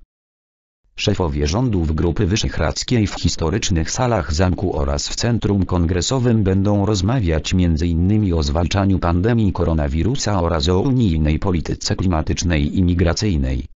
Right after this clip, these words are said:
Poruszony zostanie też temat polityki wschodniej obejmującej relacje z Białorusią i Rosją oraz rozwój partnerstwa wschodniego. Planowana jest także sesja plenarna poświęcona wspólnym granicznym projektom granicznym w regionie.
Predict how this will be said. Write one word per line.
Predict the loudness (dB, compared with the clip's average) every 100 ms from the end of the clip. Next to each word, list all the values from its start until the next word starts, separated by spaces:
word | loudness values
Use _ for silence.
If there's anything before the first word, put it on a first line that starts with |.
| _ _ -18 -4
Poruszony | -2 0 0 0 2 2
zostanie | 0 0 0 0
też | 0 -2 0
temat | 0 0 0
polityki | 0 0 -2 0 -2
wschodniej | -2 -2 0 2 0
obejmującej | 0 2 2 2 2 2 0 0 0
relacje | 0 0 0 -2 -2
z | 0
Białorusią | 0 0 0 -2 -2 0 0
i | 0
Rosją | 0 0 0 0
oraz | 0 0 0
rozwój | 0 0 -2 -2
partnerstwa | 0 -2 0 0 0 -2 -2 -2
wschodniego. | -2 -2 -2 0 -2 -2 -6 -10 _ _ _ _ _ _ _ _ -8
Planowana | -2 2 2 2 0 0
jest | 0 -4 -6
także | -4 0 0 0
sesja | -2 -2 -2
plenarna | 0 0 0 0 -2
poświęcona | -2 -2 0 0 2 0 0
wspólnym | -2 0 2 4 2
granicznym | 0 0 -2 0 2 2
projektom | 2 2 0 0 -2 0
granicznym | 0 -2 -2 -2 0 2 0
w |
regionie. | 0 2 2 0 -2